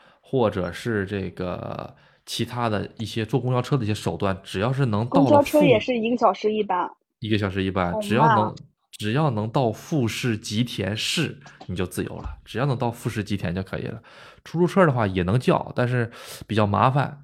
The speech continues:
Speaker 1: 啊。你要么呢是，你要是白天下了山的话，你可以拜托这些，这些就是，呃，店里面人呐，麻烦，麻烦让他们叫个，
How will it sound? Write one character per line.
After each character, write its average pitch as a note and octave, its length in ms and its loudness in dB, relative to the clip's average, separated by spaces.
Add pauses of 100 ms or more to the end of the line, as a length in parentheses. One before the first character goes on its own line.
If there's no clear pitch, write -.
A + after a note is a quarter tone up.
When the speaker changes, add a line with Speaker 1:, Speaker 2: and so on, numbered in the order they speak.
(340)
Speaker 1:
啊。 C#2+ 320 -6
你 G#2 340 -4
要 C#3+ 200 4
么 B2 80 0
呢 G#2+ 160 2
是， A2 280 -4 (320)
你 A2 120 0
要 C3 100 4
是 C3 80 2
白 B2+ 200 2
天 C#3+ 100 4
下 C#3+ 140 4
了 A#2+ 40 4
山 A2+ 160 2
的 A2 60 0
话， A2 80 0
你 G2+ 80 -2
可 F#2+ 100 -4
以 A2 160 2 (220)
拜 B2 180 2 (360)
托 A#2 200 0
这 A2+ 120 -2
些， A2 140 -4 (200)
这 A#2 100 -2
些 G#2 240 -2
就 G#2 120 -4
是， G2+ 220 -2 (340)
呃， F#2+ 120 -2
店 C#3 220 2
里 A2 60 0
面 F#2+ 200 4
人 F2+ 140 -2
呐， G#2+ 180 2
麻 G2 300 -2
烦， B2 140 0
麻 F#2 120 0
烦 G#2 120 0
让 G#2 40 0
他 G2+ 80 -2
们 G2 80 -4
叫 A#2 160 -2
个， F#2 160 -4